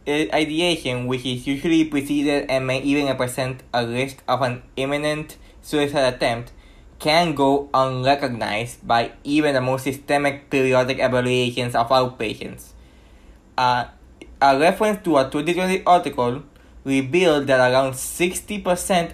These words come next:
of individuals denying suicidal ideation on a weekly basis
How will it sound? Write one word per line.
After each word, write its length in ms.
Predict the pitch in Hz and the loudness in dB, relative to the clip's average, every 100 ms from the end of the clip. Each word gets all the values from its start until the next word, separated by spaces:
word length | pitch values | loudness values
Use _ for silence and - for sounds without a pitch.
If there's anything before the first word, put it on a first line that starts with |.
| - | -2
of 160 | 139 - - | -2 -4 -6
individuals 760 | 185 196 190 170 175 147 135 135 | -2 0 0 0 0 0 0 -2
denying 640 | 131 123 127 170 175 165 | -4 0 2 2 0 -4
suicidal 560 | - - 156 151 147 147 | -6 -2 -2 0 0 0
ideation 800 | 139 127 139 156 147 123 127 - - - - - | 0 0 0 0 -2 -6 -8 -14 -20 -20 -8 2
on 520 | 135 131 127 127 123 - | 4 6 4 -2 -8 -4
a 180 | 127 127 | 2 2
weekly 520 | 123 123 156 175 160 | 2 0 0 0 -2
basis 680 | 135 151 139 - 113 123 - | 0 0 0 -4 -6 -8 -10